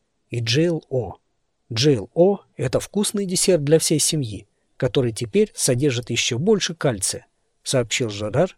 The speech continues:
сидя на ветке. Двое из тех, кто был внизу, посмотрели наверх,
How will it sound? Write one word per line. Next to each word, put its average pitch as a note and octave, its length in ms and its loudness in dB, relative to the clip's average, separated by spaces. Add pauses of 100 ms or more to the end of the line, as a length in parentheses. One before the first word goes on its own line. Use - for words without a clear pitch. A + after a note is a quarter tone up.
сидя D3 320 -2
на C#3 140 -2
ветке. - 400 -10 (580)
Двое F#3 300 2
из - 80 -2
тех, - 200 0
кто D3+ 160 2
был D#3 160 2
внизу, C3+ 420 2
посмотрели C3+ 640 0
наверх, A#2+ 480 0